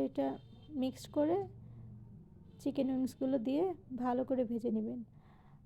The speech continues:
চাইলে আপনারা এখানে মধু বা চিনি ইউজ করতে পারেন। আমি যেহেতু এটা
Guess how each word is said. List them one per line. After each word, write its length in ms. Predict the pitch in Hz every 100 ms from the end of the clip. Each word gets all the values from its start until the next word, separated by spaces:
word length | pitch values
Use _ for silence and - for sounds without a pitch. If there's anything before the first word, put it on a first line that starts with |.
| -
চাইলে 260 | 285 294 302
আপনারা 260 | 294 302 294 285
এখানে 220 | 285 285 269
মধু 280 | 269 233 262 262 262
বা 100 | 262 262 - 226 -
চিনি 240 | 269 262 269
ইউজ 120 | 262 -
করতে 220 | 247 - 233
পারেন। 240 | 226 262 370 - - - - 226
আমি 140 | 233 240
যেহেতু 200 | 254 262
এটা 120 | 262